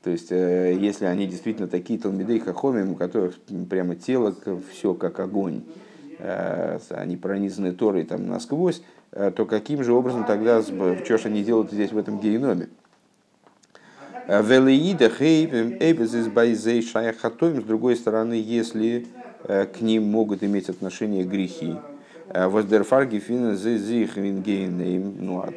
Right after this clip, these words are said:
мы это понимаем из, из, из самого того, что они находятся в геноме. Э, виз меглех аза-,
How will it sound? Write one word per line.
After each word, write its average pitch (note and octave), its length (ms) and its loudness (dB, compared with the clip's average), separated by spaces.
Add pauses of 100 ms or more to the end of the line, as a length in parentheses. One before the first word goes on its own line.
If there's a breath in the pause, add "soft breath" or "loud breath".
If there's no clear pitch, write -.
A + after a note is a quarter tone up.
мы F#2 140 -4
это F2 120 -6
понимаем F#2 460 -2
из, - 140 -10
из, F2+ 260 -6
из F2 280 -2
самого G2 320 -2
того, G2 180 0
что G2 140 -6
они F2+ 100 -4
находятся F2+ 420 -8
в E2 80 -8
геноме. F#2+ 460 -4 (680 loud breath)
Э, G2+ 320 6 (140)
виз D3 400 -2
меглех C3 680 2
аза-, G2+ 500 2